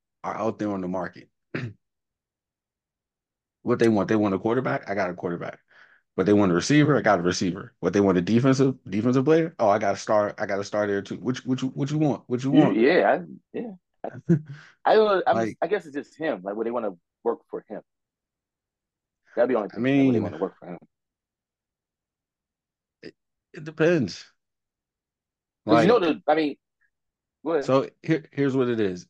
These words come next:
Speaker 1: It depends, 'cause I don't think he meddles as much as people say when you're winning. Think of it as, like, you just gotta know he gonna take some of the credit.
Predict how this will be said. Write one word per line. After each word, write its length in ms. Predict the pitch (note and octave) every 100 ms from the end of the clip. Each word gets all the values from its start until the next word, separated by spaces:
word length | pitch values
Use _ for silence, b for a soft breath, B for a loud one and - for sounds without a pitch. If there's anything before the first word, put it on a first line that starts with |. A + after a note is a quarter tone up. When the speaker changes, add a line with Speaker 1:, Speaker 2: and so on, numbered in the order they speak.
| _
Speaker 1:
It 140 | B2+ B2
depends, 720 | A2+ B2 A#2 A2+ G#2 - - b b b
'cause 160 | A2+
I 120 | F2+ C3
don't 220 | D3 B2+
think 360 | B2+ A#2+ A#2+ - _ -
he 240 | - B2
meddles 420 | G2 G2 G2+ G2
as 180 | F#2 F2+
much 600 | F2+ F#2 F2+ - - - _ _
as 160 | - F#2+
people 300 | - F#2 F#2
say 240 | F2+ G2
when 160 | F#2 F2+
you're 120 | D#2
winning. 380 | D2+ E2+ - - _ _ _ _ _ _ _ _ _ _ _ -
Think 160 | B2+
of 80 | A#2
it 80 | G#2
as, 160 | G#2+ G2
like, 320 | G2 G2 -
you 120 | A#2+
just 140 | A#2 G#2+
gotta 200 | G#2+ G#2
know 100 | G2+
he 100 | G#2+
gonna 140 | G2+
take 200 | G2 G#2
some 140 | - F#2
of 60 |
the 60 | E2
credit. 340 | - A#2 -